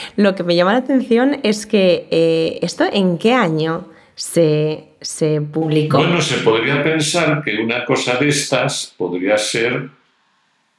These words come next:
Speaker 2: digo, por el celo que ponía el alcalde en estas cuestiones, un alcalde de la época de la posguerra, ¿no? Una, uno de aquellos alcaldes puritanos e inquisidores.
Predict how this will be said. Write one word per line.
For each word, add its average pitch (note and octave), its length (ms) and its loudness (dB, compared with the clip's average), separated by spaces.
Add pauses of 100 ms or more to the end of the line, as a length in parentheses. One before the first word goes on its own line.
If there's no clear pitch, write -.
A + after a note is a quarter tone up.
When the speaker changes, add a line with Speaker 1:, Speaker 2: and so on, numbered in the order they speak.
Speaker 2:
digo, G#2+ 360 0
por D#2 420 -4
el - 220 -6
celo A#2+ 400 0
que A2 120 -2
ponía G#2+ 360 -6
el G#2+ 80 -2
alcalde G2+ 580 -2
en F#2+ 100 -12
estas G#2 280 -8
cuestiones, C3 840 0 (400)
un F#2 140 -10
alcalde A2+ 520 0
de B2+ 140 0
la G2+ 160 -2
época G2 600 -4 (720)
de G#2 100 -4
la G2+ 180 -4
posguerra, C3 680 -2
¿no? - 380 -4
Una, F2 300 -12
uno F#2+ 220 -8
de G2 140 -6
aquellos G2 480 -2
alcaldes G2 800 -4 (260)
puritanos G#2 1040 -4 (760)
e A2+ 320 -4
inquisidores. A2 1080 -2